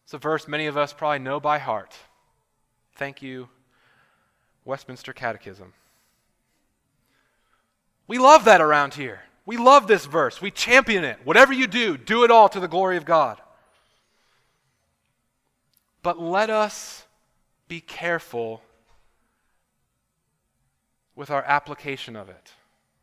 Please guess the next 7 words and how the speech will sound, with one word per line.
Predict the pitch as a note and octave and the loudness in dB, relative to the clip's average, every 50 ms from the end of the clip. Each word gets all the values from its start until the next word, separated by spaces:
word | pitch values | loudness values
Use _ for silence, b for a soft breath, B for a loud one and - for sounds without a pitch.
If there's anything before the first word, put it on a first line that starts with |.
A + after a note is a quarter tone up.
| _ _ _ _ _ _ _ _ _ _ _ _ _ _ _ _ _ _ _ _ _ _ _ _ _ _ _ _ _ B B B B B B B B | _ _ _ _ _ _ _ _ _ _ _ _ _ _ _ _ _ _ _ _ _ _ _ _ _ _ _ _ _ B B B B B B B B
I've | D#3+ D#3+ D#3 | -4 -2 0
noticed | E3+ F3+ G3+ G#3+ A3 G#3 - | 2 4 6 6 4 4 2
what | G#3 G#3 G#3 | -2 -4 -4
tends | - - F3+ F#3+ G3+ - - | -4 -4 -4 -4 -4 -4 -6
to | G#3 F3+ | -2 2
happen | F3+ F3+ F#3 F3+ G3+ G3+ G3+ | 4 6 4 4 2 -4 -4
in | F#3+ F3 D#3+ D3 | -4 -6 -8 -10